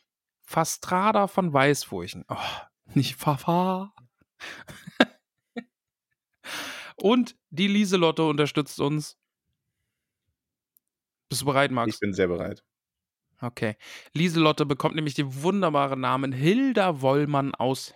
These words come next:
Speaker 1: Michelbinge.
Speaker 2: Vielen lieben Dank und herzlich willkommen in der Hobbithöhle.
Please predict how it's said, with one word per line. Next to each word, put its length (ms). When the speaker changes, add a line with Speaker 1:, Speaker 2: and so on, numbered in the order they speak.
Speaker 1:
Michelbinge. 800
Speaker 2:
Vielen 540
lieben 220
Dank 320
und 220
herzlich 360
willkommen 300
in 60
der 120
Hobbithöhle. 560